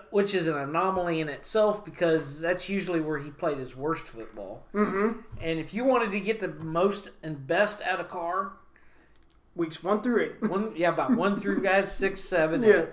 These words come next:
Speaker 1: Yep. <clears throat> And then outside of that, you, from a fantasy <laughs> standpoint,
Speaker 2: You
Speaker 1: you
Speaker 2: dump
Speaker 1: dump
Speaker 2: him.
Speaker 1: his ass
Speaker 2: <laughs>
Speaker 1: and never touch him again.
Speaker 2: Yeah.
Speaker 1: Yeah.
Speaker 2: Except this year.
Speaker 1: Except, well, you know, even this year,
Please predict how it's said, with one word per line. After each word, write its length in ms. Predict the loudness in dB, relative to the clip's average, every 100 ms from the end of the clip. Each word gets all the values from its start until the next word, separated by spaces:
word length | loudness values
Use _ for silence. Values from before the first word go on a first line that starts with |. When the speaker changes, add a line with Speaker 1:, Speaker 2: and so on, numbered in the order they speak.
| 0
Speaker 1:
Yep. 280 | 2 2 -2 -16 -18
<clears throat> 100 | -14 -10 -10 -12 -20 _ _
And 140 | -4 -2
then 140 | 0
outside 380 | -2 -2 -2 -2
of 60 | 0
that, 260 | 0 -2
you, 160 | -12 -14 -16 -20 -20 -20 -10
from 140 | -6
a 80 | -6
fantasy 440 | 0 4 4 0 -6
<laughs> 0 |
standpoint, 840 | -4 -4 4 4 4 2 2 2 -6 -14 -12
Speaker 2:
You 100 | -8
Speaker 1:
you 80 | 0
Speaker 2:
dump 180 | 4 10
Speaker 1:
dump 240 | 8 10
Speaker 2:
him. 60 | 12
Speaker 1:
his 220 | 12 12
ass 580 | 10 10 8 6 -6 -2 -2 -2
Speaker 2:
<laughs> 220 | -4 -2
Speaker 1:
and 340 | -2 -2 -6 4
never 300 | 6 6 6
touch 300 | 8 8 6
him 80 | 0
again. 440 | 2 2 2 0 -10
Speaker 2:
Yeah. 160 | -14 -14 -18 -20 -20 -8 2
Speaker 1:
Yeah. 260 | 2 2 -2 -10 -6
Speaker 2:
Except 440 | 6 6 6 2
this 220 | -4 -4
year. 220 | -10 -14 -16 -14
Speaker 1:
Except, 420 | -12 -6 -6 -8 -14 -20 -20 _ _ 6
well, 460 | 8 8 8 6 6
you 80 |
know, 220 | 4 4 4
even 240 | 4 6
this 280 | 6 4 2
year, 480 | 2 4 2 -2